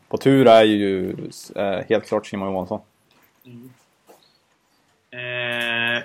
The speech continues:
Speaker 2: yes. Ett par härliga, eh, namn fick vi genomgått där. Innan vi vandrar vidare till nästa punkt så måste vi också nämna, eh, från, eh, J tjugo Superelit Södra igår. Rögle Malmö,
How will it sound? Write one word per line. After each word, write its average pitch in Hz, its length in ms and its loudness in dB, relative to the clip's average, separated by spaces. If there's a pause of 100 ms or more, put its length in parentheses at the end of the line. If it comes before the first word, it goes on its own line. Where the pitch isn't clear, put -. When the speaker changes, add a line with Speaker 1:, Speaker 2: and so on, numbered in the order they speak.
Speaker 2:
yes. 175 760 -2 (800)
Ett - 120 -16
par 170 120 0
härliga, 160 760 0
eh, 156 200 -6
namn 175 360 -4
fick 190 140 -16
vi 180 240 -6 (500)
genomgått 165 580 -8
där. 170 240 0
Innan 175 240 -4
vi 170 340 -6 (220)
vandrar 175 320 -2
vidare 175 260 -4
till 185 80 -4
nästa 175 200 -4
punkt 175 360 -8
så 165 80 -12
måste 165 240 -6
vi 160 260 0 (480)
också - 320 -4
nämna, 147 460 2 (1080)
eh, 117 540 0
från, 120 300 -8
eh, 120 300 -6 (180)
J 131 180 2
tjugo 127 240 -4
Superelit 123 500 -2
Södra 120 380 2
igår. 123 380 0
Rögle 127 460 0
Malmö, 123 600 -2